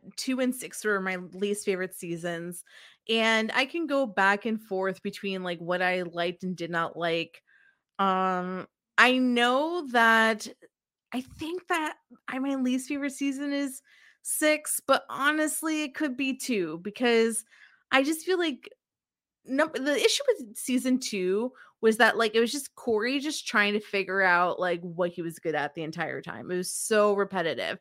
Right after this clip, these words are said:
And the issue with season six was that everyone was fucking annoying.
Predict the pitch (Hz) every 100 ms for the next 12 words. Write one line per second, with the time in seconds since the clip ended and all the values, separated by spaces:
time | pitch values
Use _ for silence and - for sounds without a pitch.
0 | - - - 233 247 - 277 277 294 262
1 | 262 - 240 214 202 208 - 415 370 254
2 | - 226 214 220 208 208 208 202 190 -
3 | 185 175 170 165 220 180 98 - 208